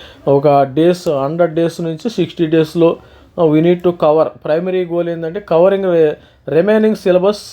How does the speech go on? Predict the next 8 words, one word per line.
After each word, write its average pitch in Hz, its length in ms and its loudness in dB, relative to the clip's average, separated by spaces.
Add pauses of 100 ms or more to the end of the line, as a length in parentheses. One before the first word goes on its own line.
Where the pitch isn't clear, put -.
(180)
స్ట్రెంగ్త్, 175 380 -2
వీక్‌నెస్, 170 880 0 (420)
అదేవిధంగా 156 440 2
revise 151 380 2
basics 143 520 -8
of 147 80 -2
high 143 320 -2
weightage 139 360 0